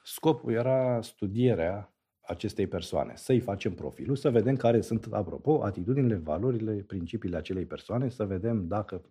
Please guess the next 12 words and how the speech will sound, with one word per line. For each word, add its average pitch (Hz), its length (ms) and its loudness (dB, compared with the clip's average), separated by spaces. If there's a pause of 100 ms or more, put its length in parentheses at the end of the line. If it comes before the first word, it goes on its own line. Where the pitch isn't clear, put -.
respectiva 87 540 -6
persoană 127 680 -4 (140)
informează 127 640 2
sau 147 220 2
dezinformează. 85 880 2 (200)
Era 107 360 0
un 87 560 0 (100)
om 143 420 6
care 110 800 2
furniza 104 500 0
informații 95 1400 -4
partenerilor 143 1000 0